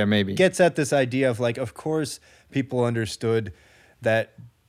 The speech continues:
Speaker 2: things progressed, but I think it might have been getting at more of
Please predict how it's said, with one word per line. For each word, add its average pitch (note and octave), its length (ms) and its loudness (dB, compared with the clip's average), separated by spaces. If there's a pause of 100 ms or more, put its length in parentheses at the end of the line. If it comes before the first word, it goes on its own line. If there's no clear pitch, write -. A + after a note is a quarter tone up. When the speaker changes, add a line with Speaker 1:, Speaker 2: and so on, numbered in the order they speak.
(300)
Speaker 2:
things C3 320 -4
progressed, G2+ 680 -4
but A#2+ 120 -2
I B2+ 100 4
think E3+ 200 -6
it D3 80 -4
might C3 180 -2
have B2 140 -4
been A#2 140 -4
getting A2+ 320 -2
at G#2+ 180 -4
more A2 320 -4
of G2 140 -8